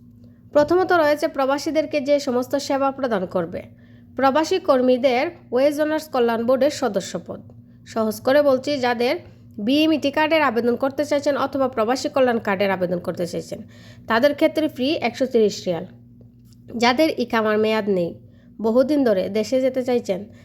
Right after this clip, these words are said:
তারা দূতাবাসের মাধ্যমে ফাইনাল এক্সিট এর আবেদন করতে পারবেন। এবং যারা হুরুপ্রাপ্ত, হুরুপ্রাপ্ত কর্মীদের বিনামূল্যে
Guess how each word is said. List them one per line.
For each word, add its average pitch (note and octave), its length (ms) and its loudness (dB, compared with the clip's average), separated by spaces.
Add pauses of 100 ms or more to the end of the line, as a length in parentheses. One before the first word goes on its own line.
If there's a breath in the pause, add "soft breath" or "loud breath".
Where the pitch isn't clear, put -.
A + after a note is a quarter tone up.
(180 loud breath)
তারা A3 320 0 (280)
দূতাবাসের D4 600 0
মাধ্যমে A#3+ 440 0
ফাইনাল C4 420 0
এক্সিট B3+ 360 -2 (160)
এর C4+ 160 -2 (140)
আবেদন F#3+ 340 -2
করতে F#3+ 280 -4
পারবেন। E3 360 -4 (600 loud breath)
এবং C4+ 340 2 (240)
যারা B3 340 0
হুরুপ্রাপ্ত, D4 720 -4 (460)
হুরুপ্রাপ্ত C4+ 560 -2
কর্মীদের A3 680 2 (520 loud breath)
বিনামূল্যে C4 640 0